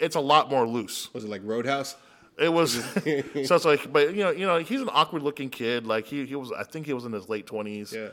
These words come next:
Speaker 1: Um, obviously typical, like, if he said nerd, this guy fit the description like a, like, white on rice.
Speaker 2: Really?
Speaker 1: And, like, we're like, "Hey, sir.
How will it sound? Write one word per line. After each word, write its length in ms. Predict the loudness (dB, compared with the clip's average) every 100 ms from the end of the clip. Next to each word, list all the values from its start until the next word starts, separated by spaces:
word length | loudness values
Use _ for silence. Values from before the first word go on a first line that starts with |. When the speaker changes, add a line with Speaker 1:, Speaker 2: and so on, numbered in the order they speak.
| -16 _ _ -8
Speaker 1:
Um, 400 | -6 -6 -8 -4
obviously 340 | -4 -4 -10
typical, 560 | -6 -4 -4 -4 -2 0
like, 180 | -2 -4
if 200 | -8 -8
he 60 |
said 260 | -2 -2 0
nerd, 240 | -2 -4
this 160 | -6 -4
guy 180 | 0 -2
fit 240 | -2 -10
the 80 | -10
description 580 | -14 -8 -4 -4 -4 -6
like 200 | -8 -10
a, 160 | -14 -18 _ _ _ _ _ -10
like, 140 | -8
white 220 | 0 2 2
on 140 | 0
rice. 340 | -4 -8 -12
Speaker 2:
Really? 240 | -12 -12 -12 -16 _ _ _
Speaker 1:
And, 360 | -4 0 0 -2
like, 420 | -2 -2 -6 -10 _ _ _ _ _ _ _ _ _ _ _ -10
we're 400 | -8 -8 -4 -4
like, 100 | -2
"Hey, 160 | -2
sir. 360 | -2 -4 -4